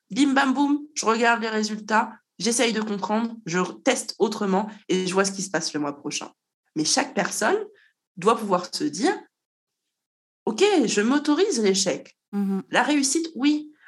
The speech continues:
Speaker 1: mais l'échec aussi. Parce qu'on voit un tas de success stories qui sont magnifiques. Par contre, les mecs, ils oublient souvent de nous dire qu'ils en sont à leur sixième entreprise
Speaker 2: Mhm.
Speaker 1: et qu'ils ont foiré, euh, cinq autres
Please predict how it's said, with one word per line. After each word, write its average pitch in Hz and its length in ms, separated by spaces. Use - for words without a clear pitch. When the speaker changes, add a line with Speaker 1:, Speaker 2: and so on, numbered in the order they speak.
Speaker 1:
mais 214 160
l'échec 220 400
aussi. 170 540
Parce 196 180
qu'on 233 120
voit 262 200
un 247 140
tas 294 220
de 226 120
success 214 480
stories 226 480
qui - 80
sont 214 160
magnifiques. 214 880
Par 185 140
contre, 285 200
les 240 100
mecs, 247 240
ils 233 220
oublient 226 200
souvent 277 300
de 277 40
nous 269 120
dire 269 240
qu'ils 233 160
en 214 80
sont 226 180
à 202 80
leur 190 200
sixième 285 500
entreprise 226 460
Speaker 2:
Mhm. 208 260
Speaker 1:
et 214 160
qu'ils 208 200
ont 208 100
foiré, 269 800
euh, 180 160
cinq 269 460
autres - 420